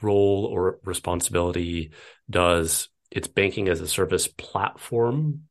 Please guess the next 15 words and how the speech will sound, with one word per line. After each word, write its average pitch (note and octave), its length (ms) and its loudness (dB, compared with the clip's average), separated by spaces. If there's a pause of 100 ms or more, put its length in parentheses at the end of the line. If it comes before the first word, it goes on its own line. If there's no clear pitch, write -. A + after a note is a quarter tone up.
(480)
uh, F#2 260 2
that F#2+ 160 -2
it G2+ 140 0
worked G2+ 260 -2
with C3+ 320 0
have? A#3+ 500 -2 (480)
And F#2 400 0
what G#2+ 160 0
responsibility F#2+ 720 0
does F2+ 180 0
the - 120 -4
underlying F2+ 640 -2
bank F2+ 340 -4
partner F#2 420 -2
have, E2+ 720 -4